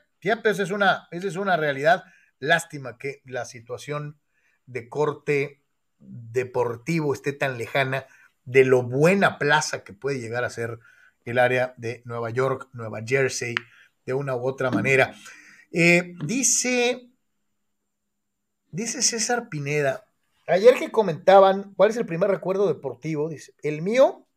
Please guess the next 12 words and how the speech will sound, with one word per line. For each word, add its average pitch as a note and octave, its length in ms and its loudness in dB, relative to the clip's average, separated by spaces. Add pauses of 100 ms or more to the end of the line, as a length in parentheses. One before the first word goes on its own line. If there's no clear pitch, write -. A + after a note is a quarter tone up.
(260)
México A#3 520 2
ochenta D#3 500 0
y C3 120 -6
seis, - 680 -2 (1120)
y G3 140 0
unos A3 320 4
vasos A3+ 380 2
conmemorativos D#3 1080 0
de D#3 60 -4
una F3+ 200 -4
cervecería", D3 1080 -4
dice, C#3+ 380 -16